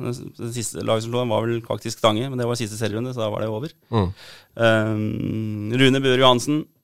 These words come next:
Speaker 1: eh, to slo vi og trente Ringsaker. Så det var jo en bra mann spiller. Arnfinn Engebakk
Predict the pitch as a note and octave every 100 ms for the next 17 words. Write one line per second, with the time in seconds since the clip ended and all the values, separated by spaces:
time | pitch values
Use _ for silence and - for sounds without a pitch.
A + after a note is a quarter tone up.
0 | _ _ _ _ B2 A2+ A2 G#2+ G#2 G#2
1 | A#2 - - G#2+ G#2 A2+ - - G2+ -
2 | - B2 A#2 A#2+ A#2 B2+ B2+ A#2+ A#2+ B2
3 | A#2 A#2 A2+ A2 G#2+ D3 D3+ G2+ - _
4 | _ _ _ _ _ - A#2 A2+ A2+ A2
5 | A#2 A2+ A2+ A2 A2+ A2+ A#2 A#2 A2+ A#2
6 | - A2+ C3 - _ _ _ _ - C#3
7 | C#3+ B2+ B2+ D3+